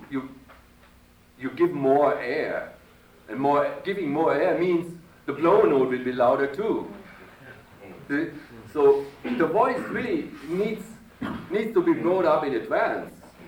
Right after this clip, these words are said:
See, and, uh, what I found out, uh, it's best to do that, and it helps. I mean, I, I can tell when, like, if I, this morning, I have already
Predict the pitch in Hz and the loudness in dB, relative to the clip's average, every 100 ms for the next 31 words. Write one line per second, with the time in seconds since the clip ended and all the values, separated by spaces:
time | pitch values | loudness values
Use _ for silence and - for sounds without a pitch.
0 | - - - - _ - - - - 131 | -20 -20 -20 -20 _ -20 -20 -20 -10 -6
1 | 147 - - - 131 131 131 - - 131 | -6 -10 -12 -6 -2 -2 -6 -14 -16 -12
2 | 131 - - 135 151 185 - 170 156 143 | -10 -12 -2 0 4 2 2 2 2 4
3 | 127 143 143 - - - - - 113 113 | 4 2 -2 -8 -20 -20 -20 -14 -4 -2
4 | 113 107 - _ - - _ _ _ - | -2 -6 -14 _ -20 -20 _ _ _ -20
5 | - _ _ _ - _ 139 - 151 180 | -20 _ _ _ -20 _ -10 -8 -2 0
6 | - - - 131 147 156 107 - - - | 0 -6 -12 -10 -6 -4 -4 -4 -10 -10
7 | 117 113 117 226 - - 127 120 135 - | -6 -6 -6 -2 -2 -2 -8 -6 -6 -4
8 | 127 127 131 120 151 139 - - - - | -4 -6 -8 -6 -4 -4 -6 -14 -20 -20
9 | - 110 107 107 - - - _ 107 110 | -10 -8 -8 -10 -16 -20 -20 _ -8 -8
10 | 107 - 123 117 - - 151 156 135 123 | -6 -4 -4 -6 -10 -10 -8 -6 -4 -2
11 | 127 101 101 107 - - - _ _ 104 | -2 -4 -8 -14 -20 -20 -20 _ _ -4
12 | 117 120 117 110 104 104 104 113 | -2 -2 -4 -4 -4 -2 -2 -2